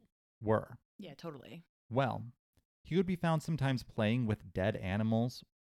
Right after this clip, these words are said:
Speaker 1: which I'm assuming he probably killed some of them himself, but that's strictly conjecture on my part, so don't quote me on that,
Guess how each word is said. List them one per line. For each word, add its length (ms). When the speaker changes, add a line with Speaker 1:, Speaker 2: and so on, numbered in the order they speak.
Speaker 1:
which 380
I'm 180
assuming 380
he 120
probably 320
killed 240
some 180
of 40
them 160
himself, 460
but 100
that's 180
strictly 560
conjecture 500
on 120
my 160
part, 320
so 160
don't 340
quote 240
me 100
on 180
that, 240